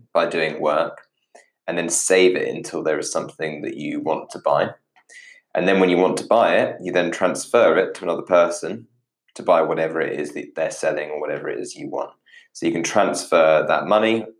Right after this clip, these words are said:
which is energy in this analogy, you can transfer it to another thing to, to change it into something you want or something more useful. So remember, energy is added to a body's,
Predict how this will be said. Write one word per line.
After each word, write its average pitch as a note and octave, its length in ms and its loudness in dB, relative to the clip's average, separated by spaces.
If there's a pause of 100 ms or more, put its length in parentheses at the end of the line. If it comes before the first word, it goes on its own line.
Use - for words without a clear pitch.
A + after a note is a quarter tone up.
(260)
which - 240 -16
is - 220 -12
energy E2 560 -4 (320)
in D2+ 100 -16
this D#2 160 -16
analogy, D#2+ 540 -2 (480)
you E2 80 -14
can E2 60 -8
transfer D2+ 600 0
it D2 220 0
to D#2 60 -8
another D2+ 260 -4
thing C#2+ 360 -8 (120)
to, D2 520 -6 (140)
to - 140 -16
change F2+ 320 0
it C2 60 -2
into - 160 -6
something D2+ 520 -8
you E2+ 60 -6
want E2+ 240 0
or - 80 -10
something - 360 -8
more - 140 -6
useful. - 460 -12 (1900)
So F2 240 2 (100)
remember, F#2+ 300 4
energy G#2 480 4
is - 260 4
added E2 500 2 (200)
to E2 540 -4
a D#2 400 -2 (320)
body's, D2+ 760 0